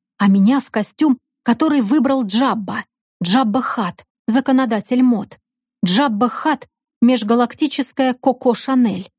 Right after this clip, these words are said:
Законодатель мод, модный эксперт, специалист по женским нарядам в этом мире, на этой планете и на соседней.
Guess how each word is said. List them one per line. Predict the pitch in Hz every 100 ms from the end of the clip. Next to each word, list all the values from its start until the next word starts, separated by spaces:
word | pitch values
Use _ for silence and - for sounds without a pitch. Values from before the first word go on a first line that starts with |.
| _ _ _ _ -
Законодатель | 190 233 254 262 311 302 285
мод, | 247 285 247 - _
модный | 214 254 214 240 233 240
эксперт, | - - - 269 - - _ _ _
специалист | - - 233 294 294 330 -
по | 269
женским | 233 277 - 277 247
нарядам | 277 294 208 202
в | 190
этом | 226 226 254 269
мире, | 233 - - _ _ _
на | 226
этой | 262 254 240
планете | 233 226 262 311 - 247 - -
и | 254
на | 254
соседней. | - 262 - 247 185 185 175